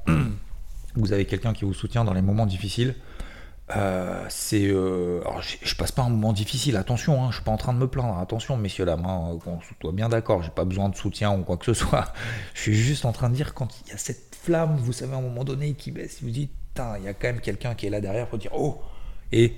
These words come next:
et, c'est pas, c'est pas maintenant, hein, c'est, c'est pas maintenant la fin. <laughs> Donc oui, je comprends tout ça pour dire, effectivement, euh, l'entourage, c'est dur, parce que vous êtes tout seul comme un con, vous avez l'impression, en fait, de, de, de, de ramer tout seul, en fait, dans le vent, quoi.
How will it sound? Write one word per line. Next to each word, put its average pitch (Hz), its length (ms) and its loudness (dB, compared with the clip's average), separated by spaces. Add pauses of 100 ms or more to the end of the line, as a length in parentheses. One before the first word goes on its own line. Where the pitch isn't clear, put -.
(920)
et, 120 260 6 (320)
c'est - 160 -12
pas, 92 360 6
c'est - 120 -6
pas 110 80 4
maintenant, 214 640 4
hein, 151 60 -4
c'est, 110 240 4
c'est - 160 -10
pas 127 100 4
maintenant 170 280 4
la 139 100 6
fin. 113 280 4 (500)
<laughs> - 520 -8
Donc 117 240 4
oui, 135 300 8
je - 140 -6
comprends 127 480 2
tout - 100 -10
ça 104 100 -2
pour 101 180 0
dire, 110 140 0
effectivement, 110 580 0 (280)
euh, 95 120 -2
l'entourage, 107 680 4
c'est 104 140 2
dur, 113 340 4 (420)
parce - 140 -4
que - 100 -2
vous 101 240 2
êtes 104 180 2 (140)
tout 117 120 -4
seul 127 220 2
comme 104 240 2
un 101 80 2
con, 123 220 4
vous 107 140 2
avez 98 100 2
l'impression, 95 460 0
en 104 60 0
fait, 95 260 0
de, 90 100 -2
de, 87 180 -4
de, 90 180 -4
de 90 120 -4
ramer 101 400 2
tout - 140 -8
seul, 107 260 0
en 90 60 -2
fait, 92 200 -4
dans 90 140 0
le 87 80 0
vent, 92 200 0
quoi. - 180 -10